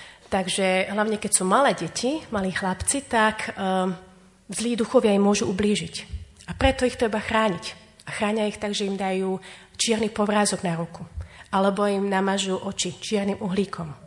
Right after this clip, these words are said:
aby ten zlý duch na nich nemal nárok, alebo aby boli trošku viac odpudiví, aby neboli takí príťažliví. Žijú v strachu,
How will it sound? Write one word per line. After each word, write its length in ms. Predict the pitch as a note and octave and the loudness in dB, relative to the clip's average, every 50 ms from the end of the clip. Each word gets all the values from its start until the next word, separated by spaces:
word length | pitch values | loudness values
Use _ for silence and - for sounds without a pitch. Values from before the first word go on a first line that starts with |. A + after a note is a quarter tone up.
| - - - - - - - - - - | -20 -20 -20 -20 -20 -20 -20 -20 -14 -8
aby 140 | - G3 - G#3+ | -6 -4 -4 -2
ten 160 | - A3 G#3 | -2 0 0
zlý 240 | G3+ G3+ G3+ G3 F#3 | 0 0 0 -2 -2
duch 160 | G3 G3+ F3+ | -2 -2 -2
na 160 | F#3+ F3+ F3 | -2 0 0
nich 160 | F3+ F3 E3 | 0 -2 -2
nemal 400 | E3 F3+ E3+ E3 D#3+ E3 D#3+ - - - - - - - _ _ _ _ _ _ _ _ _ - - - | -2 -4 -4 -4 -6 -8 -10 -12 -18 -20 -20 -20 -20 -20 _ _ _ _ _ _ _ _ _ -12 -10 -6
nárok, 560 | - F#3+ F3+ F3+ F3+ E3+ D#3+ - - - - - - | -2 0 0 0 -2 -4 -8 -10 -12 -14 -12 -8 -6
alebo 320 | F3+ E3+ E3+ E3 F3 F3 | -4 -4 -4 -2 -2 -4
aby 320 | E3+ E3+ F3+ F3 F3 F#3 | -2 -2 -2 -2 -2 -4
boli 240 | - F3+ E3+ F#3 F#3 | -4 -4 -4 -4 -4
trošku 320 | F3+ G3 F#3 - - G3 F3 | -4 -6 -8 -8 -8 -8 -4
viac 240 | - F3+ E3+ F3 - - | -2 -2 -2 -2 -4 -8
odpudiví, 560 | G#3 - - - G3+ F#3 E3+ F#3 F3 F3 E3 | -8 -8 -6 -4 -4 -2 0 0 0 0 0
aby 160 | D#3+ E3 F3 | 0 0 -2
neboli 160 | F3 E3+ E3 D#3+ | -2 0 -2 -2
takí 240 | D#3+ E3+ - - | -4 -6 -10 -10
príťažliví. 720 | E3+ - F3 E3+ - F3 E3 E3 - - D#3+ D#3 - D#3+ - - - - _ - - - _ _ _ _ _ _ _ | -6 -4 -4 -4 -2 -2 -2 -2 -4 -8 -10 -10 -12 -16 -18 -20 -20 -20 _ -20 -20 -20 _ _ _ _ _ _ _
Žijú 200 | - - - G3+ - | -14 -12 -10 -6 -4
v 60 | - - | -2 -2
strachu, 360 | - G3+ G3 G3 - - | -2 -2 -6 -6 -8 -10